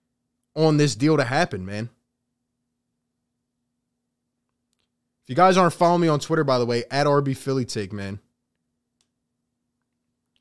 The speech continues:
Oh, I'm so glad we got, we, we, we got that loser out of this city. Oh, I'm so happy about it. I'm so happy about it, man. We don't have to worry.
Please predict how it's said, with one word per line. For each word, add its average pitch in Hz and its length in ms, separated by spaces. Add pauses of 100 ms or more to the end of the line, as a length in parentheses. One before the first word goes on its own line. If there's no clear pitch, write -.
(1120)
Oh, 156 260
I'm - 100
so 180 300
glad 160 380
we 131 120
got, 139 320
we, 147 180
we, 139 240
we 139 140
got 160 380
that 143 220
loser 139 760
out 156 240
of 131 140
this 113 160
city. 175 600 (100)
Oh, 170 180
I'm 143 140
so 139 240
happy 165 560
about 104 280
it. 95 140
I'm 127 140
so 143 260
happy 123 440
about 98 280
it, - 100
man. 104 220 (720)
We 147 40
don't 175 120
have 165 260
to 165 60
worry. 135 380